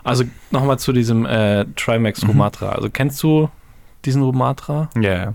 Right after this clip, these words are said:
Speaker 1: Okay. Und der macht ja auch immer mit dem Trimax so.
Speaker 2: Ja, das ist sein Sidekick.
Speaker 1: Genau. Und es ist wirklich der Sidekick. Also es ist richtig so ein Anhängsel.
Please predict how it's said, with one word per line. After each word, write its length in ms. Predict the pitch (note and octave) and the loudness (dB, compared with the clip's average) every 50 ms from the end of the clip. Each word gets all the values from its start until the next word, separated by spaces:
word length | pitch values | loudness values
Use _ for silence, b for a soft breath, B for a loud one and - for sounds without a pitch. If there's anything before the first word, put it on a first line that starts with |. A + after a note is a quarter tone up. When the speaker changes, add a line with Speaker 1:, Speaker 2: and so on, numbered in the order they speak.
| - - - - - - | -10 -14 -20 -20 -10 -8
Speaker 1:
Okay. 340 | B2+ A2+ - - G2 F#2 G2 - - - - - - | -8 -6 -6 -6 -8 -8 -8 -12 -20 -20 -20 -18 -10
Und 80 | - B2 | -6 -4
der 60 | A2+ A2+ | -2 -2
macht 160 | A#2 A2 - | -2 -2 0
ja 80 | B2 | 0
auch 160 | A2 A#2+ A2+ - | 0 0 -2 -2
immer 220 | B2 A#2 A#2 A2 | -2 0 0 0
mit 120 | G#2+ G#2+ | 0 0
dem 100 | A2+ A2+ | -2 -2
Trimax 380 | G#2 - - A2 G#2+ G#2+ G2+ - | -2 -2 -2 -2 -2 -2 -4 -4
so. 200 | - A2+ G#2 G2 - - - | -4 -4 -4 -6 -8 -6 -2
Speaker 2:
Ja, 100 | - G#2 G2+ | 0 2 2
das 120 | G2 F2+ | 2 0
ist 40 | - | 0
sein 160 | G2+ G2 F#2 | -2 -2 -2
Sidekick. 760 | F2 - - - G2+ G#2 G2 - - - G2+ - - - - | -2 -2 -2 -2 -2 -2 -4 -6 -6 -6 -6 -6 -6 -4 -2
Speaker 1:
Genau. 360 | C#3+ C#3 C#3 C3+ B2 A2 - - - - - - - | 0 2 2 2 0 -2 -4 -10 -20 -20 -20 -10 -6
Und 140 | - D3+ C3+ | -2 -2 0
es 100 | C3+ B2+ | 0 0
ist 140 | C3 A#2+ A2+ | 0 0 0
wirklich 260 | C#3+ C#3 C3+ C3+ A#2+ | -2 -2 -2 -2 -2
der 120 | - A2+ | -2 -4
Sidekick. 600 | G#2+ - - A2+ G#2 - - G#2+ F#2+ - - - - - - - - | -4 -2 -2 -2 -4 -4 -4 -6 -6 -8 -10 -18 -20 -20 -20 -20 -8
Also 180 | - - A2+ A#2 | -4 -4 -2 -2
es 60 | A#2 A#2 | -2 -4
ist 100 | - - | -4 -4
richtig 260 | C3 C#3 C#3 C#3+ B2+ | -4 -4 -4 -4 -6
so 100 | - - | -4 -4
ein 120 | G#2+ G#2 - | -4 -4 -4
Anhängsel. 800 | - C3+ D3+ C#3+ A2 G2+ G#2+ G2+ G#2 G2+ G2+ A#2 B2 C3+ C3+ | -2 -2 0 0 0 0 0 0 0 0 0 0 0 0 -2